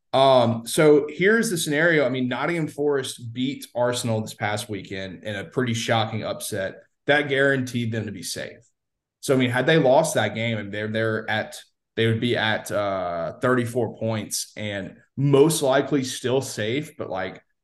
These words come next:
no guarantee necessarily, depending on how things worked out. Their goal differential is not very good. So, like, you know, something crazy could have happened. They could have been out, but they're safe. Um, Everton, uh, scored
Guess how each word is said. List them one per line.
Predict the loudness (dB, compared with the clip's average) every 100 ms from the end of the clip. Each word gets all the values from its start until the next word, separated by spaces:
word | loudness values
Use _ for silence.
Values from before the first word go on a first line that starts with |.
| _
no | -2 2 4 4
guarantee | 2 0 0 -2 -4 -2
necessarily, | 0 -2 -4 -6 -2 0 0 -4
depending | -6 -6 -4
on | -4
how | -6 -6
things | -6 -6
worked | -8 -10 -6
out. | -4 -4
Their | -4
goal | -6 -4 -2
differential | -4 -8 -6 -6 -4 -4 -4 -8 _ _
is | -12 -8
not | -8 -6 -8
very | -6 -6 -8
good. | -10 -6 -6 -6 -10 _ _
So, | -8 -6
like, | -8 -8
you | -10
know, | -10
something | -6 -6 -6
crazy | -4 -2 0 -2
could | -6
have | -6
happened. | -2 -2 -4 -8
They | -8
could | -8
have |
been | -6
out, | -6 -6 -6
but | 0
they're | 0
safe. | 2 0 0 -4 -16 _ _ _ _ _ 0
Um, | 2 2 -2 -4
Everton, | 0 4 4 2 0 0 0 -4 -10 _ _ _ _ _ _ _ _ _ _ _ -8
uh, | -4 -2 -4
scored | -6 -2 4 6 6 4 2 -8